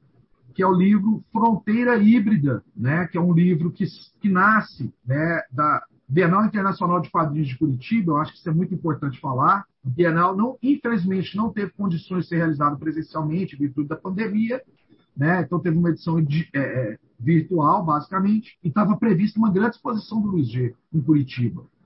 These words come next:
né? Como isso foi inviabilizado pela pandemia, né, o pessoal da Bienal teve a ideia de falar assim: "Não, então nós vamos fazer um livro, né? Nós vamos criar um livro e tal."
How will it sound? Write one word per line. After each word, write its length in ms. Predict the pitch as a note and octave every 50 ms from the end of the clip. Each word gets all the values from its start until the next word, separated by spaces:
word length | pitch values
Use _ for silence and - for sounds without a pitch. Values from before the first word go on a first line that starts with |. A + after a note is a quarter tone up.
| _ _ -
né? 140 | B2+ D3+ - _
Como 400 | C4 C#4 C#4 C#4 C#4 C4+ A#3+ - -
isso 260 | G3 F3 - F3 C3+
foi 300 | - G3 G3 G3+ F#3+ - - -
inviabilizado 840 | G3 G#3+ G3 G#3+ G3+ E3+ F3 F#3+ F3+ D#3+ C#3 B2+ D#3+ E3 E3 D#3
pela 180 | - G3+ A3 F#3
pandemia, 640 | - F#3+ F#3+ G3+ A3+ F#3+ F#3+ A3 C#4 C4+ G#3 C#3 - _ _ _ _ _ _ _ _ _
né, 100 | - -
o 80 | G#3+ -
pessoal 420 | C#4 C4+ A3+ - - G#3+ G3 F#3+
da 160 | F3+ F3+ A3
Bienal 640 | F#3 A3 A#3 A#3+ A#3+ A3+ G#3 G#3 G#3+ G3 - - - _ _ _ _ _ _ _ -
teve 200 | A#3 G#3 G#3+ A3+
a 40 |
ideia 360 | A3 F#3 E3+ G#3 G#3 A3 A#3+ A3+
de 60 | -
falar 160 | - B3+ -
assim: 140 | - - G3+
"Não, 140 | - F#3 D#3
então 180 | B2+ - D3
nós 160 | D#3+ F3+ F3
vamos 200 | E3+ G#3 G#3+ G#3
fazer 220 | - B3 A3+ F#3+ A#3
um 140 | B3 C#4+ D4+
livro, 480 | C#4 A#3+ C4 C#4 C4+ F#3 D3+ A#2+ - - _ _ _ _ -
né? 280 | A#2+ D3 F3 G3 F#3
Nós 220 | D#3 C3 B2 A#2+ A#2
vamos 160 | C3 C3 -
criar 200 | - E3+ D#3+ D#3
um 120 | F#3 G#3+
livro 360 | A3 A3+ G#3 A3 A#3+ A3+ C4 B3
e 60 | -
tal." 360 | - - G#3 G#3+ - C4 -